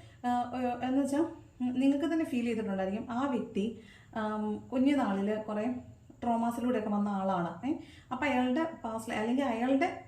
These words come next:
ചൈൽഡ്ഹുഡൊക്കെ നിങ്ങൾക്ക് അറിയാമായിരിക്കും. അപ്പം അയാൾക്ക് കിട്ടാത്തത് എന്തൊക്കെയോ അത് നിങ്ങൾ പ്രൊവൈഡ് ചെയ്യാൻ നിങ്ങൾ ശ്രമിച്ചിട്ടുണ്ട്. നിങ്ങൾ അവരെ വല്ലാതെ, ഉം, ആ, പൈസ കൊണ്ട് മാത്രമല്ല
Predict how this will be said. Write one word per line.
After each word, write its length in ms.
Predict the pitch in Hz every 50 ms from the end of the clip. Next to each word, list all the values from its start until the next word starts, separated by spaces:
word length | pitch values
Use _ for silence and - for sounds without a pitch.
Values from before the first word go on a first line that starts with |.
| - -
ചൈൽഡ്ഹുഡൊക്കെ 500 | 233 220 214 214 247 262 269 269 254 247
നിങ്ങൾക്ക് 260 | 240 226 220 233 233
അറിയാമായിരിക്കും. 460 | 208 196 196 196 202 196 185 196 214
അപ്പം 240 | 208 294 330 - - -
അയാൾക്ക് 480 | 226 226 233 247 254 254 - 320 330 330 - - - - - - -
കിട്ടാത്തത് 420 | 254 - 269 254 254 254 294 285
എന്തൊക്കെയോ 600 | 254 240 240 240 254 254 240 214 202 226 277 269 247
അത് 300 | 240 226 294 - - - - - - -
നിങ്ങൾ 300 | 269 277 285 302 320 359 - - -
പ്രൊവൈഡ് 280 | 240 220 226 233 247
ചെയ്യാൻ 140 | 247 240 226
നിങ്ങൾ 200 | 214 208 214 233
ശ്രമിച്ചിട്ടുണ്ട്. 540 | 240 226 208 190 190 - 196 180 165 160 165 - - - - - - - -
നിങ്ങൾ 180 | 262 285 320 311
അവരെ 180 | 285 262 277 277
വല്ലാതെ, 600 | 269 233 220 220 226 226 226 247 277 277 269 - - - - - -
ഉം, 180 | 226 226 226 226 220 226 226 - - - - - - - 220
ആ, 140 | 220 226 -
പൈസ 220 | 233 233 226 - 285
കൊണ്ട് 200 | 285 285 277 294
മാത്രമല്ല 500 | 277 240 214 233 247 247 202 180 202